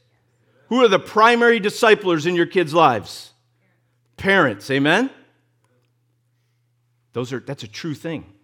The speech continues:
Fathers, mothers, raise your children up in the fear and admonition of the Lord.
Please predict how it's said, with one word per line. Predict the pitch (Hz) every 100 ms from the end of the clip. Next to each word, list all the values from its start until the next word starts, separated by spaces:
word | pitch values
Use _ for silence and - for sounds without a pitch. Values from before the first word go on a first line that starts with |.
| _ _ _ _
Fathers, | 104 139 123 87 - -
mothers, | 95 120 131 101 87
raise | 101 131 127 117
your |
children | 101 - 143 135
up | 110
in | 110
the |
fear | - 143
and | 127
admonition | 120 107 117 - 110
of |
the | 92
Lord. | 110 139